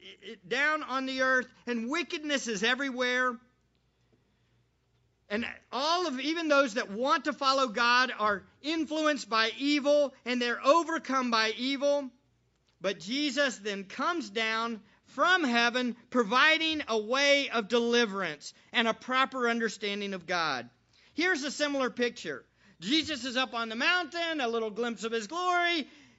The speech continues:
Down below, the disciples are fighting. <laughs> The world's a mess. Demons are trapped or, or ensnaring people. And Jesus walks down,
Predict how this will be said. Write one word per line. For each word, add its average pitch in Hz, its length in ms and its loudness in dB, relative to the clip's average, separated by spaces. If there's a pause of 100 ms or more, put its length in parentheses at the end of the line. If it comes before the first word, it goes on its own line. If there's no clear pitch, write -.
(200)
Down 311 340 4
below, 320 460 4
the 285 440 0
disciples 240 580 -2
are 240 80 0
fighting. 208 720 2
<laughs> 165 80 -14 (500)
The 214 140 2
world's 233 460 2
a 254 120 0
mess. 269 680 0 (500)
Demons 254 460 -2
are 247 300 -2 (520)
trapped 254 640 4
or, 208 140 0
or 190 280 -4
ensnaring 254 720 0
people. 262 520 -2 (360)
And 151 140 -12
Jesus 175 420 -8
walks 156 600 -4
down, 220 580 -4